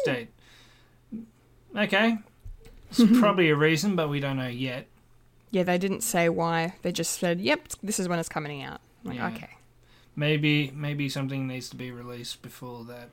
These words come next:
Speaker 2: maybe, to make it, make it sense on the, uh, order of release, but we don't know yet.
Speaker 1: No, not sure.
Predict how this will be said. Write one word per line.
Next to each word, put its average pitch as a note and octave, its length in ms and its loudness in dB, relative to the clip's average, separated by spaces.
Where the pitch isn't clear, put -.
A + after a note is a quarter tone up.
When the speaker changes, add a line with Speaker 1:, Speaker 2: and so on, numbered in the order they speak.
Speaker 2:
maybe, B2 560 -12
to B2 280 -12
make C3+ 280 -10
it, C3+ 120 -12
make D3 200 -2
it - 160 -8
sense - 560 -6
on F3 180 6
the, E3 240 6
uh, D#3 280 4
order D#3+ 400 4
of C#3 120 0
release, D3+ 380 0
but C3 200 -6
we C3+ 120 -6
don't F3 260 -8
know F#3 200 -6
yet. F#3+ 580 -4
Speaker 1:
No, F3+ 640 0
not F#3+ 160 -6
sure. E3 360 -4